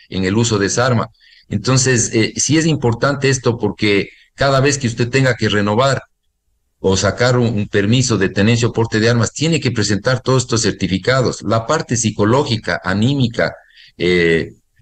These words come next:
o, o de consumo de drogas de una persona puede variar de manera drástica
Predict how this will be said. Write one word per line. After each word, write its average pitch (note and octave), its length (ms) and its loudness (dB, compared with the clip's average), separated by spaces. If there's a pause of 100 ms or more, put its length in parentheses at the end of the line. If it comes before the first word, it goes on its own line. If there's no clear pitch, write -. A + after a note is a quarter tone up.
o, G#2 300 0
o G#2+ 40 2
de G2+ 140 0
consumo B2+ 460 0
de A2 100 2
drogas A#2 380 0
de A#2 80 -2
una A2+ 160 0
persona B2+ 400 0
puede D#3+ 280 0
variar C3 460 2 (200)
de G#2 120 -6
manera A#2 600 -2 (440)
drástica A2+ 920 0